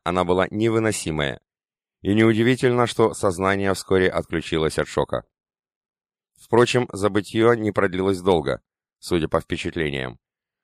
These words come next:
Очнулся я от всего того же сумасшедшего жара, продолжавшего бушевать внутри, выжигая плоть не хуже промышленной плазменной горелки.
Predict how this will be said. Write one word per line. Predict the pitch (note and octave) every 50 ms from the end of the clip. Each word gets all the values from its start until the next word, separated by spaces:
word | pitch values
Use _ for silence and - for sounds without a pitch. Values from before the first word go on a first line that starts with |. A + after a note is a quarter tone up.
| _ _ _
Очнулся | - G2 F#2 - - B2+ C3+ C#3 C3 - - C3
я | B2 A#2+ A#2+ A#2 A2+
от | - - G2 F#2 -
всего | - - - G#2+ G#2 G#2+ G2+
того | - G#2+ G#2 A2 A#2
же | A2+ A2+ G#2
сумасшедшего | - G#2+ G2+ F#2+ - A2 G2+ F#2 - - G2 F#2+ D#2+
жара, | C#2+ E2+ G2+ G#2 F#2+ D#2 B1+ - _ _ _ _ _ _
продолжавшего | - E2 F#2 F2 F#2+ F#2+ F#2 F#2+ A#2+ A#2 G#2+ - - G#2+ G#2 G2+ G2
бушевать | F#2 F2 F#2+ - - F#2+ F#2 F#2 F2 - -
внутри, | F2+ F#2+ F#2 - G#2 G2+ F2 C#2 - _ _ _ _ _ -
выжигая | D2 D2 F2 D#2+ F#2 E2 E2+ F2 F2 E2+ E2
плоть | - - G2 G#2+ A2 - -
не | G2 F#2
хуже | - - A#2 A2 G2 A2 G#2+
промышленной | - F2 F2 F2 F#2 G#2 G#2 - G#2+ F#2 F2+ F2 E2+ -
плазменной | - F2 E2+ D2+ D2 E2 D#2 D#2 D2+
горелки. | C#2 D#2+ D2 D2+ C#2 C2 - - A#1+